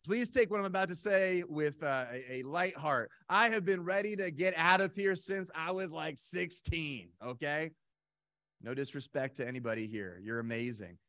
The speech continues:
But I just felt like, "Man, I, I've just been stuck in New Jersey. I'm ready to go." I applied to Virginia Tech. I applied to Texas A and M. I got in. I got in.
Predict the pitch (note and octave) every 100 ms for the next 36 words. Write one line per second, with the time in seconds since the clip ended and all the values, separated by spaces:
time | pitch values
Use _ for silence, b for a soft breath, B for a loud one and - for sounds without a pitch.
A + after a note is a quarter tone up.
0 | _ G#3+ A#3 C4+ - A#3+ A3 A3 G#3+ A3+
1 | A3 G3 A3+ - A#3 A3+ G#3+ A3 A3+ G3
2 | - - - - A3 B3 A#3 A#3+ A#3 A#3
3 | D#3+ G#3+ A#3 B3 G3 G3 A#3 A#3+ A3+ F3
4 | G3 A3+ G#3+ B B E3+ E3+ F3 E3+ D3
5 | C#3 C3 A#2 G#2 G3 G3 G3 F#3+ C3+ B2+
6 | D3+ C3 A#2 C#3 B2 - A2+ A2+ G#2+ A#2+
7 | F3+ F#3+ C3+ A#2+ A2+ G#2+ C3+ G3 G3+ G3
8 | C3 A#2+ A#2 B2 F#3+ G3+